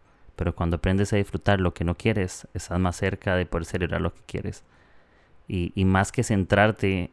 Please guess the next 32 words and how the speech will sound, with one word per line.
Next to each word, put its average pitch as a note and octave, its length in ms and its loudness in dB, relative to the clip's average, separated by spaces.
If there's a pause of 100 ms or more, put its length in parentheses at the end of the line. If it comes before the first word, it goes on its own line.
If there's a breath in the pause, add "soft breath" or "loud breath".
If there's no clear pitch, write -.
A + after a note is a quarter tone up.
en F2+ 320 0
sufrimiento F#2 920 2 (520)
o F2+ 60 -4
en E2+ 100 0
lo E2 80 2
que F2+ 140 -4
no F2 120 0
tienes, G2+ 380 0
puedes F2+ 220 -2
centrarte F2 420 0
en F#2+ 100 0
bendiciones F2+ 720 -2
y - 40 -6
lo E2+ 140 -4
que - 140 -6
tienes. F2 420 -6 (480 soft breath)
Y A2 60 -2
eso A2+ 140 0
también A2+ 220 4
tiene B2 200 0
que - 80 -6
ver G2+ 60 -2
con A#2+ 120 4
un A#2 80 4
paradigma A2 480 2
de A#2 80 4
mentalidad. F2 560 0 (680 soft breath)
Cuando F#2 240 4
estamos G2+ 380 0
centrados G2 720 4 (500)
en F#2+ 120 2
sufrimiento, F#2+ 880 0